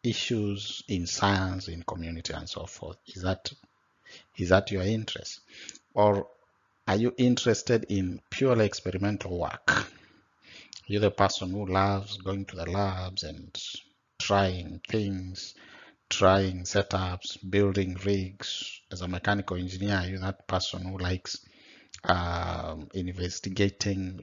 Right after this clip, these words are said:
relationships of different mechanisms in a ma-, in a, in a machine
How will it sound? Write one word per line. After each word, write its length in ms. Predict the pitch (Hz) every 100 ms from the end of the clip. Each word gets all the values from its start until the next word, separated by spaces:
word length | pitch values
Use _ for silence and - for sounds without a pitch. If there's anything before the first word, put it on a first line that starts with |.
| 92
relationships 680 | 92 95 - 95 92 92 -
of 160 | 90 -
different 340 | 98 98 90
mechanisms 760 | 95 - 101 98 95 92 92
in 140 | 90 87
a 60 |
ma-, 220 | 87 87 -
in 140 | 92 85
a, 140 | - 87
in 120 | 87
a 80 | 87
machine 720 | 92 - 143 131 117 101